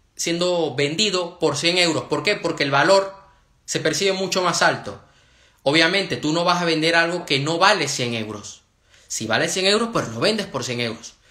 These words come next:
Pero si tú un producto que vale cien euros lo vendes por veinte, te estás matando, te estás metiendo un tiro. Si es lo que tú quieres, si es una estrategia que estás aplicando para obtener la mayor cantidad de clientes posibles y después venderles algo mucho más barato, ok.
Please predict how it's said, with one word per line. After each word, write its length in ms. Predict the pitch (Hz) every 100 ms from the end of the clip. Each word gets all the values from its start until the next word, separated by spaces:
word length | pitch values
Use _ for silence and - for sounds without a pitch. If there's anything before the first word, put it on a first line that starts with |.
| - -
Pero 140 | 165
si 120 | 160 170
tú 100 | 226
un 120 | 226
producto 360 | 226 240 -
que 120 | 160 160
vale 200 | 170 139
cien 200 | 180 190
euros 240 | 170 135
lo 100 | 127
vendes 240 | 165 160
por 180 | - 139
veinte, 560 | 196 170 151 160 - _ _ _ _ _ _ _ _ -
te 80 |
estás 200 | 143 147
matando, 400 | 175 180 175 175
te 60 | 131
estás 180 | 135 143
metiendo 320 | 156 160 160
un 80 | 151
tiro. 260 | 139 110 92 _ _ _ _ _ _ _ _ _ _ _ _
Si 180 | - 151
es 80 | 139
lo 140 | 165
que 140 | 151 139
tú 160 | 151
quieres, 320 | 151 170 208
si 80 | -
es 60 | 139
una 100 | 147
estrategia 400 | 147 135 156 131
que 60 |
estás 180 | 120 127
aplicando 480 | 151 156 165 151 123
para 140 | 120
obtener 280 | 117 135 156
la 120 | 143
mayor 300 | 127 131 185
cantidad 300 | 214 - 180 165
de 120 | 156
clientes 300 | 139 143 160
posibles 480 | 131 - 180 190 - - - - -
y 80 | 123
después 300 | 120 175 156
venderles 400 | 143 147 143 139
algo 260 | 131 127
mucho 300 | 127 123 123
más 100 | 110
barato, 400 | 117 170 - 190 180
ok. 280 | 165 -